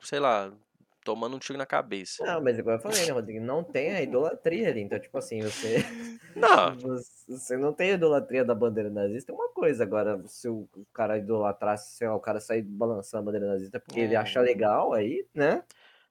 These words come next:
Speaker 1: Aí babaca é ele. Aí você vai prender
Speaker 2: Exato.
Speaker 1: quem? A bandeira ou ele? Você vai
Speaker 2: Sim.
Speaker 1: prender, "Ó, não, agora você vai em custódia aqui, bandeira, porque você, ó, mãe." Prende o babaca. Não, bandeira, não tem culpa nenhuma ali, de certa forma.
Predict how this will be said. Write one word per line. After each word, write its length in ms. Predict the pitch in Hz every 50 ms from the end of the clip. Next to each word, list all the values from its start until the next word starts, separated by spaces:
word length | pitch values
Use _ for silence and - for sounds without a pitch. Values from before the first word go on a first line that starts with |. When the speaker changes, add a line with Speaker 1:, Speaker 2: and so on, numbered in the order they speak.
| _ _ - 392
Speaker 1:
Aí 160 | - 113 117
babaca 500 | 113 113 147 139 131 151 165 175 - -
é 100 | 415 226
ele. 280 | 185 185 202 185 135 -
Aí 140 | - 117 143
você 100 | - - 185
vai 140 | 214 220
prender 320 | 220 247 220 214 202 208 202
Speaker 2:
Exato. 80 | 190
Speaker 1:
quem? 240 | - 185 147 123 113 -
A 80 | 123
bandeira 460 | 120 143 143 135 131 135 170 226 277
ou 60 | 415 359
ele? 280 | 135 113 101 92 - _ _ _ _ _ _ _ _ _ _ _ _ _ _ _ - 113 - - - - _ _ _ _ _ _ _ _ _ _ _ _ _ _
Você 160 | - 104 107 117
vai 100 | 123 127
Speaker 2:
Sim. 60 | 170
Speaker 1:
prender, 240 | - 147 143 143 143
"Ó, 200 | 147 165 160 147
não, 200 | 151 151 143 139
agora 240 | 131 123 147 147
você 140 | 147 - 175
vai 140 | 156 165 165
em 60 | 165
custódia 600 | - - 190 - - - - 156 151 147 139 143
aqui, 160 | - - 135
bandeira, 440 | 117 117 117 113 110 113 113 107 104
porque 160 | - - - -
você, 400 | - 117 113 113 110 110 107 95 78
ó, 180 | 90 110 101 95
mãe." 200 | 101 104 104 92 - _ _ _ _ _ _ _ _ _ _
Prende 380 | _ 127 110 98 95 107 110 143
o 60 | 165
babaca. 640 | 170 185 208 - 427 403 - 98 - - - 90 - _
Não, 460 | 95 92 95 127 180 214 175 107 90
bandeira, 420 | 92 92 98 95 92 90 85 87
não 80 | - -
tem 160 | - 143 165
culpa 280 | - - 113 226 - 196
nenhuma 340 | 320 359 - - 151 120
ali, 100 | 95 92 - _ _ _ _ _ _ _ _ _ _ _
de 60 | - 98
certa 160 | 90 - 90
forma. 300 | - 92 82 87 -